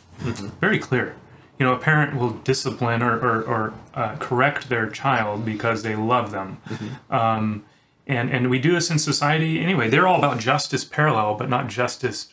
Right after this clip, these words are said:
Speaker 2: uh, um, horizontally,
Speaker 1: Mm-hmm.
Speaker 2: um, if that's the correct term.
Speaker 1: Yep.
Speaker 2: <laughs> Um, that they, they wanna
Speaker 1: Ju-,
Speaker 2: bring
Speaker 1: ju-,
Speaker 2: justice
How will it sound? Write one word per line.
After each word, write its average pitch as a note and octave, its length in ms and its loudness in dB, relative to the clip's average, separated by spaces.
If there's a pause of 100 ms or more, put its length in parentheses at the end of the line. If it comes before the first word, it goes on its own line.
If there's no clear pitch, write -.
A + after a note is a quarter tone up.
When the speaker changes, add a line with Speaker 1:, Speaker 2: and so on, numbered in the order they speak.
Speaker 2:
uh, G#2+ 260 0 (440)
um, - 440 -6 (200)
horizontally, A2 720 0 (120)
Speaker 1:
Mm-hmm. C3 140 -2
Speaker 2:
um, A2 400 -2 (120)
if - 80 -20
that's G#2 160 -8
the - 80 -12
correct - 280 -10
term. G#2+ 260 -8 (200)
Speaker 1:
Yep. C#3 160 2 (100)
Speaker 2:
<laughs> - 100 -4
Um, A2 140 0 (260)
that C3 240 2
they, C#3+ 240 2 (180)
they D3+ 120 4
wanna G3 200 4
Speaker 1:
Ju-, D#3 60 0
Speaker 2:
bring E3 100 6
Speaker 1:
ju-, D#3+ 120 6
Speaker 2:
justice D3 180 4